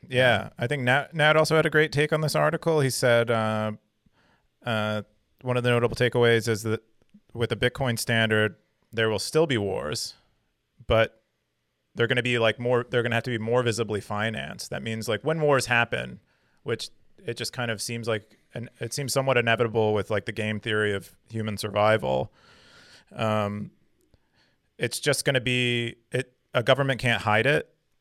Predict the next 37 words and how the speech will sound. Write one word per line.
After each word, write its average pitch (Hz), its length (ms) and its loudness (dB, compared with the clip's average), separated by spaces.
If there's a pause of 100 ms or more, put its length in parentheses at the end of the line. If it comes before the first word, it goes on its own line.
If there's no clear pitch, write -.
(120)
and 117 200 -2
they're 110 80 0
gonna 107 200 0
be 107 160 -2
shorter 107 420 0
because 95 640 -6
people 107 240 -6
are 98 80 -4
gonna 95 140 -8
fight 92 260 -6
back 90 420 -6
against 92 480 -14
having 95 340 -8
the 87 80 -14
wars 90 540 -8
'cause - 140 -14
they're 95 100 -4
gonna, 92 200 -6 (320)
the, 110 260 -6 (120)
the - 80 -4
populace 107 460 0
will 101 80 -2
have 98 180 -2
to 95 120 -6
more 95 240 -4
directly 90 340 -6
pay 85 220 -6
for 104 280 -10
it. 117 120 -12 (280)
And, 95 320 -10
uh, 92 220 -6 (500)
yeah, 101 180 -4 (280)
I, 113 100 -4 (280)
a 113 60 -6
great 135 200 2
article, 113 580 4
and 95 380 -8